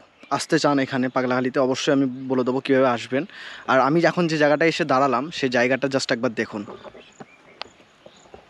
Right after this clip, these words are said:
এই হচ্ছে, just জায়গাটা দেখুন একবার। রাস্তার দু সাইডে পাটখাটি, আহ, মানে পাট। আর এখানে খুব সুন্দর, এখানে খুব সুন্দর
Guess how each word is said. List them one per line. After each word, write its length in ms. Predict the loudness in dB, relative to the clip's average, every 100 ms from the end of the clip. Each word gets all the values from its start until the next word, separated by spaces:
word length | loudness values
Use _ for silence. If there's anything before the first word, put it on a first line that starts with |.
| -4
এই 180 | 2 2
হচ্ছে, 420 | 2 -4 -4 -4 -6 -12 -20 -20 -20 -20 -20 -20 -20 -20 -20 -16 0
just 340 | 0 0 -6
জায়গাটা 320 | 0 2 2 2
দেখুন 340 | 2 2 0
একবার। 240 | -2 -4 -8 -14 -8 -6
রাস্তার 280 | -2 -2
দু 220 | 2 2 2
সাইডে 320 | 0 0 0
পাটখাটি, 520 | -4 -10 -6 -2 -2 -2 -8 -20 -20 -20 -4
আহ, 140 | 2 4
মানে 220 | 4 2 0
পাট। 320 | 0 0 -4 -16 -20 _
আর 100 | -2
এখানে 280 | 0 2 0
খুব 160 | 0 -2
সুন্দর, 380 | 0 4 4 2 _ _ _ _ _ -20 -20 -20 -20 -20 -16 -16 -14 -14 -10 0
এখানে 440 | 2 4 4 4
খুব 180 | 2 -2
সুন্দর 380 | -2 0 2 2